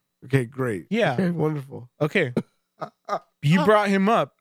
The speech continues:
Speaker 2: as this grand scientist and he can't prove it
Speaker 1: <laughs>
Speaker 2: now is the issue.
Speaker 1: I can't prove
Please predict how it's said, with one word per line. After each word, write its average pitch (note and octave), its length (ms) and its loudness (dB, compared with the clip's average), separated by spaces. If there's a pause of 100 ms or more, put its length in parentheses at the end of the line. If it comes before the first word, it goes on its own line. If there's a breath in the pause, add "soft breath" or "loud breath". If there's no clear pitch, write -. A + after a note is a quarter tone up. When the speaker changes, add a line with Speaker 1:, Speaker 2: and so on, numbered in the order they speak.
(120)
Speaker 2:
as D#3 200 0
this D3+ 160 -2
grand E3 280 0
scientist E3 400 0
and D#3 100 0
he C#3+ 160 -2
can't D3+ 300 -4
prove D#3 240 -2
it D3+ 120 4
Speaker 1:
<laughs> - 0 -
Speaker 2:
now C#3+ 640 2
is B2 140 -4
the C3 80 -2 (120)
issue. C#3+ 300 -6 (680)
Speaker 1:
I D3+ 80 4
can't E3+ 300 -2
prove E3 340 -2